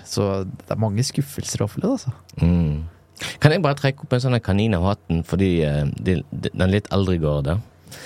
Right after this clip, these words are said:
Speaker 2: Og det er litt interessant, for det at, eh, nå går vi veldig langt tilbake i den tid, men, eh, jeg husker jeg var intervjuet, eh, tidligere s-, eh, styremedlem i United,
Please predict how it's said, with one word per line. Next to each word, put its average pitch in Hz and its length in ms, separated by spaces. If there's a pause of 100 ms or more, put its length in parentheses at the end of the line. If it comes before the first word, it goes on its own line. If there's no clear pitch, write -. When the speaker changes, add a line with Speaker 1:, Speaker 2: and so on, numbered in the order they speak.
(160)
Speaker 2:
Og 117 80
det 165 60
er 170 80
litt 98 140
interessant, 117 560
for - 160
det 107 120
at, - 280
eh, 90 220
nå 104 200
går 92 140
vi 87 80
veldig 85 360
langt 80 220
tilbake 65 300
i 64 40
den 60 140
tid, - 380 (120)
men, 92 300 (100)
eh, 90 640 (880)
jeg 107 100
husker 120 180
jeg - 20
var 113 100
intervjuet, 98 720
eh, 87 180
tidligere 87 540
s-, - 220
eh, 85 240
styremedlem 90 520
i 78 80
United, 87 460